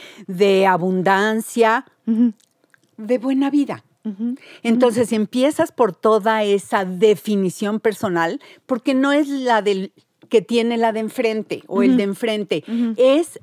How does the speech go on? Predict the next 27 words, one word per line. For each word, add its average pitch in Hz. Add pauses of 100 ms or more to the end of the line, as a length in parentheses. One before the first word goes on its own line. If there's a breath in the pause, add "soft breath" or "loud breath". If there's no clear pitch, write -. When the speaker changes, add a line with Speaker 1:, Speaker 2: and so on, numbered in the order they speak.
(140)
Speaker 1:
la 214
definición 208
que 226
yo 190
quiero 170 (220 soft breath)
de 254
lo 233
que 247
sería 247
para 196
mí 170 (340 soft breath)
aspirar 247
a 262
una 247
buena 226
vida 185 (200 soft breath)
y 247
caminar 226
hacia 208
allá. 180 (200)
Speaker 2:
Y 226
fíjate, 233
aquí 240
ya 240
empezamos 202
con 196
un 196